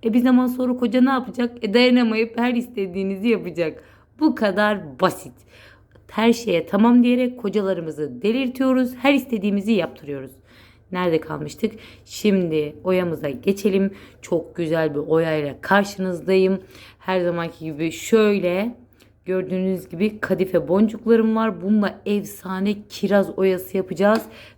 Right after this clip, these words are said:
Ve bir tane de bu boncuğumdan var arkadaşlar. Şimdi ben size oyanın yapılışını göstereceğim. Böyle boncuklardan böyle oya olur,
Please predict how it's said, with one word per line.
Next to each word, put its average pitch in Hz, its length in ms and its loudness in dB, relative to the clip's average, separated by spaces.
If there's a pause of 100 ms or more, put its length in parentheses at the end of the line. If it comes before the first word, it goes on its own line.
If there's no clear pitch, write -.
Ve 147 220 -4
bir 220 320 2
tane 175 360 -2
de 185 200 0
bu 190 120 -2
boncuğumdan 143 640 -2
var 135 120 -8
arkadaşlar. 135 880 -6 (580)
Şimdi 202 240 2
ben 185 120 0
size - 260 -12
oyanın 190 340 0
yapılışını 175 540 -4
göstereceğim. 208 960 2 (960)
Böyle 214 360 4
boncuklardan 170 960 -4
böyle 214 280 6
oya 185 340 0
olur, 170 440 -4